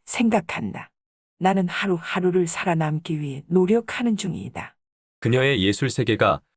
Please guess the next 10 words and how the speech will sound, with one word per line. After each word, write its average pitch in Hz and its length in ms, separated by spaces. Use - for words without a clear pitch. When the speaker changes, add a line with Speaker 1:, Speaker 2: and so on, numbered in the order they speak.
Speaker 2:
오랜 120 260
기간 131 300
주목받을 120 520
수 120 140
있었던 110 400
것은 87 400
무엇보다 117 560
노년에 113 380
접어들면서 117 680
던진 90 500